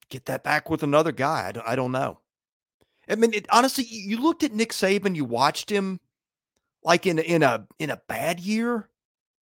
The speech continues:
Like, like, what was the year Alabama had about ten years ago where I think South Carolina upset it,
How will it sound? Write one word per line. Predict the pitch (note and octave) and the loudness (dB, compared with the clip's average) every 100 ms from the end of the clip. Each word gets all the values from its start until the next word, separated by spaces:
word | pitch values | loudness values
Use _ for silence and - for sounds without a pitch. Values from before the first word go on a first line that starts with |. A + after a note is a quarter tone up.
| _ _ _ _ _ _ _ _ _ _ _ _ - | _ _ _ _ _ _ _ _ _ _ _ _ -4
Like, | G3 F#3+ | -4 -2
like, | G3 G3+ | 0 2
what | B3 | 2
was | C#4+ | 2
the | A3+ | 2
year | G#3+ F#3+ | 4 6
Alabama | F3 D#3+ D3 D3 C#3 | 6 4 4 2 0
had | B2 B2+ | 2 2
about | B2+ A#2+ | 0 -4
ten | - D#3+ C3+ | -4 -4 -2
years | B2+ A#2 | -2 -2
ago | A2+ A#2 | 0 0
where | A2+ | 0
I | G#2+ | -2
think | B2+ - | -6 -2
South | C3+ B2+ | -2 -2
Carolina | - B2 A#2 A2+ | -4 -2 -2 -2
upset | F#2+ - - A2+ A#2 | -6 -8 -4 -2 -2
it, | A#2 - | -4 -10